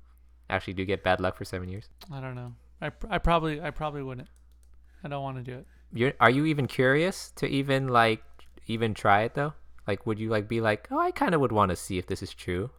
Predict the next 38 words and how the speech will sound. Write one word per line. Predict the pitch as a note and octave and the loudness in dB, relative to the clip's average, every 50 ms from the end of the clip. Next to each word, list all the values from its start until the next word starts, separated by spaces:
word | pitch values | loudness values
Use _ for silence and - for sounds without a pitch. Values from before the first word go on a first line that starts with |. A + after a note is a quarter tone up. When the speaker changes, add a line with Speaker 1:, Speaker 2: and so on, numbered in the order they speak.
| - - | -4 0
Speaker 1:
or | A2 G#2 | 0 2
would | G2+ G#2 G2+ G2+ | 2 2 0 0
you | G2+ | -2
just | G#2 - - | -2 -2 -2
be | - G#2 | 0 2
like, | G2 G2 F#2 - | 4 4 4 4
"I'm | - G#2+ | 4 4
not | A2 G#2 | 4 4
even | G2+ G2 F#2+ | 2 2 0
gonna | F#2 F2 | -2 -2
attempt | E2+ - G#2+ F2+ F2 - | -2 -2 -2 -4 -2 -4
it. | F#2 - - - - - - - - - | -8 -8 -8 -18 -20 -20 -20 -20 -10 -4
I'm | G#2+ | 0
not | G#2 G2+ | 2 2
even | G2 F#2 | 2 2
gonna | F#2 F2+ F2 | 0 -2 -2
try | - G#2 F#2+ F2+ F2 | 0 2 2 2 0
it. | - - - - | -2 -4 -2 0
I, | F#2+ F#2 - - | 2 2 2 2
I | G2 G2 | 0 0
feel | - - G#2 G2 | 0 -4 -4 -4
like | F#2+ F#2 F2+ - - - - | -2 -4 -6 -8 -10 -10 -6
it, | A2 F#2+ - - - - - - - - | -6 -6 -6 -8 -20 -20 -20 -20 -10 -2
there's | - G#2 F#2+ - | 0 0 0 0
a | - | -2
slight | - - - G#2+ G#2+ - | 0 4 4 4 4 4
chance | - A#2 G#2 - | -2 -4 -4 -4
it | F#2+ - | -4 -4
could | - A2 | -4 -2
be | - B2 | -2 -4
true, | A#2+ - - D3 | -4 -2 -2 0
and | C3+ G#2+ | 0 2
I | F#2+ | 0
don't | G2 G2+ G2+ | 0 0 -2
even | G2 G2 | -2 -2
wanna | G2 G#2 G2+ | -2 -4 -2
test | - F2+ - - - | -4 -6 -8 -6 -10
it." | G2+ | -12